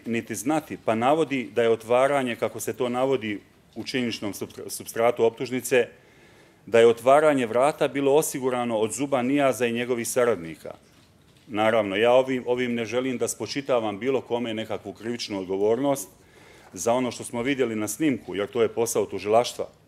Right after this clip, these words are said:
Ali želim naglasiti da postupajući tužioci u svemu vide odgovornost mog branjenika, pa i u osiguranju otvaranja rolo vrata, iako svi provedeni dokazi govore suprotno.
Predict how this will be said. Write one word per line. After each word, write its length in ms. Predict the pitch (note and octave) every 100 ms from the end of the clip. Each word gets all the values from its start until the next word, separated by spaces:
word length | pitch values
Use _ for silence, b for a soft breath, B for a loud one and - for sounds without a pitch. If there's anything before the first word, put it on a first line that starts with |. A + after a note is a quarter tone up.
| _ B B B B B B B
Ali 240 | G2 G2+
želim 400 | G2 A2+ E3 D#3+
naglasiti 800 | B2 G2 F#2+ G#2+ - C#3+ - C3+ -
da 140 | A#2
postupajući 800 | B2 - C#3+ D3+ D#3 C3+ - A2+
tužioci 580 | B2 A#2+ C#3 C3 - A#2
u 80 | A#2
svemu 380 | G#2 C3 D#3 D#3+
vide 240 | C#3+ C#3+
odgovornost 640 | C3+ A2+ A#2+ B2+ C3+ A2+ B2+
mog 220 | C3+ A#2
branjenika, 640 | B2+ B2+ B2 A#2 - G2 - -
pa 280 | E3+ - -
i 120 | C#3
u 80 | B2
osiguranju 680 | A#2 B2 G#2+ A#2+ C#3 C#3+ A#2
otvaranja 560 | G#2 A#2 B2+ B2+ A2
rolo 260 | A2 B2 A2+
vrata, 480 | G2+ A2 A#2 A#2+ G#2+
iako 360 | A2 G#2+ G#2
svi 380 | - - C3+ D3+ -
provedeni 500 | A2 G#2+ A2+ A#2 G2+
dokazi 540 | F2 G#2+ G#2+ G#2+ F#2+ G#2
govore 280 | F2+ F2+ F2
suprotno. 460 | - F2 E2 -